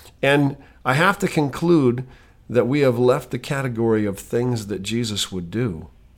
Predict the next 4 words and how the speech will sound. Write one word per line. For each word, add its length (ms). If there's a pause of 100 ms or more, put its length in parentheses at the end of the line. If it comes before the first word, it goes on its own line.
(760)
Every 340
year 460
around 420
wintertime, 720